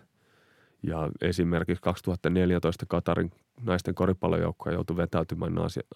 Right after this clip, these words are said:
Aasian naisten, äh, Aasian mestaruusturnauksesta, koska fiba oli sanonut, että näitä tämmöisiä huiveja ei saa käyttää, ja sitten siinä vaiheessa ilmeisesti pelaajilla meni uskonto, äh, Aasian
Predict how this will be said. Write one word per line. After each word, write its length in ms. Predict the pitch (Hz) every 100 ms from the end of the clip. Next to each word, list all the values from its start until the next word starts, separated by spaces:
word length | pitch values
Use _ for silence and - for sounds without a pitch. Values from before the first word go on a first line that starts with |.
| -
Aasian 340 | 107 101 98
naisten, 380 | 104 101 98 87
äh, 1300 | - _ _ _ _ _ _ _ - - - -
Aasian 260 | 165 170 127
mestaruusturnauksesta, 1200 | 123 135 - 104 98 - 95 92 87 - 85 87
koska 320 | 90 - 85 80 - - - _ -
fiba 320 | 95 92 92
oli 140 | 87
sanonut, 500 | 87 92 92 80 78
että 280 | 78 - - - _ _ _ _ -
näitä 300 | 90 82 78 -
tämmöisiä 420 | 85 82 - - 92
huiveja 400 | 101 85 85 85
ei 80 |
saa 180 | 95 76 -
käyttää, 440 | 131 123 - 95
ja 140 | 98 98
sitten 320 | 87 - 90 - _ _ _
siinä 260 | - 87 82
vaiheessa 360 | 82 85 -
ilmeisesti 340 | 76 82 85 82
pelaajilla 480 | - 85 80 80
meni 220 | 78 80 82
uskonto, 440 | 82 - 76 76
äh, 60 | - - _ _ _ _ _ _ _ - -
Aasian 420 | 85 82 85